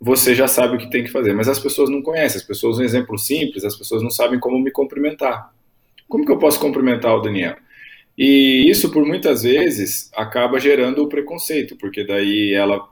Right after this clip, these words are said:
é uma pessoa adulta já e ela acaba tendo um filho, dessa maneira ela também não explica pro filho.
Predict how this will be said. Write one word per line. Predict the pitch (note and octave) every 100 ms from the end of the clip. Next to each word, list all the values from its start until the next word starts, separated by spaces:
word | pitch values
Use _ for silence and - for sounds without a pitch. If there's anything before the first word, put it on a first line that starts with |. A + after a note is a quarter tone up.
| _ _ _ _ _
é | G#2
uma | G2+ G2+
pessoa | G#2+ G#2 G2+ G2 F#2+
adulta | G2 C3 - G#2
já | G#2 A#2 C#3
e | B2
ela | G#2+
acaba | G#2 G2+ G2
tendo | G#2 A2
um |
filho, | A2+ - B2+ D3 B2+
dessa | A#2 A2
maneira | A2+ A2 G#2+ G#2+ A2 G#2+
ela | G2+ G2+
também | - G2 G#2
não | A2
explica | A#2 - G2 -
pro | -
filho. | B2 - B2+ C3